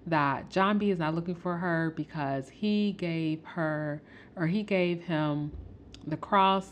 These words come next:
and, like, he was fine with that, and so he's not looking for her. And I was just like, Ward is such a pathological liar.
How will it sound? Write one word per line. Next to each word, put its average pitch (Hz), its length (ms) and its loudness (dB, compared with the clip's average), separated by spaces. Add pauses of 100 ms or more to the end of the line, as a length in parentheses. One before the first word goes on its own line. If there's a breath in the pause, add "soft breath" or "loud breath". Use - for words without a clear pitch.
(500 loud breath)
and, 147 1000 4
like, 139 280 -2
he - 320 -2
was 165 120 2
fine 170 240 2
with 156 120 2
that, 156 220 4
and 139 100 -2
so 143 100 -2
he's 139 100 -2
not 135 120 0
looking 131 140 -6
for 123 100 -6
her. 127 140 -4
And 175 140 -2
I 262 80 4
was 285 100 4
just 240 120 -6
like, 170 280 0 (360 loud breath)
Ward 320 260 2
is 185 180 0
such 269 260 -4
a 269 40 -10
pathological 220 680 -8
liar. 247 360 -4